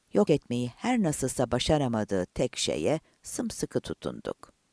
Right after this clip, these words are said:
On üçüncü mıntıkaya yaklaşık kırk beş dakika süren yolculuğumuz boyunca sessizce oturduk.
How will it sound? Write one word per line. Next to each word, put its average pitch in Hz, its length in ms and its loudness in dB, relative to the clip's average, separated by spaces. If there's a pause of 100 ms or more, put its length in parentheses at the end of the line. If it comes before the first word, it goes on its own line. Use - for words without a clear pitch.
(680)
On 285 140 6
üçüncü 180 380 2
mıntıkaya 139 520 2
yaklaşık 151 520 2
kırk - 240 -4
beş 185 200 4
dakika 120 380 0
süren 101 300 0
yolculuğumuz 135 760 2 (120)
boyunca 113 560 2 (140)
sessizce 220 680 0
oturduk. - 760 -2